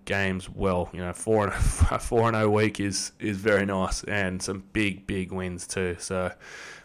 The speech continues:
in a tough Western Conference, you've gotta start hot, and Minnesota have done that to start the season. So well played to them. A team that I never,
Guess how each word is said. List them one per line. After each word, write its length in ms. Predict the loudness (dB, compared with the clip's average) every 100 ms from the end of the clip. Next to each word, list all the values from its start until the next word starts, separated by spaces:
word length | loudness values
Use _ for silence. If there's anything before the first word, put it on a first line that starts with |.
| _
in 140 | 0 0
a 60 |
tough 260 | 4 4 6
Western 320 | 4 4 -2
Conference, 480 | 0 0 0 -2 -2
you've 160 | -2
gotta 180 | 2 2
start 380 | 2 4 4 6
hot, 380 | 6 6 6 -2
and 180 | -4 -2
Minnesota 460 | 0 2 4 4
have 160 | 2 0
done 180 | 0 0
that 180 | -6 -6
to 100 | -4
start 260 | -2 -2
the 80 | -4
season. 460 | -6 -6 -6 -10 -10
So 320 | -6 -4 -2
well 180 | -2 0
played 400 | 0 0 -6 -8
to 240 | -10 -8
them. 300 | -4 -4 -4 -12 _ _ _ _ _ _ _ _ _ _ -18 -6
A 60 | 2
team 420 | 6 6 6 4
that 160 | 4 6
I 200 | 6 6
never, 500 | 4 4 6 4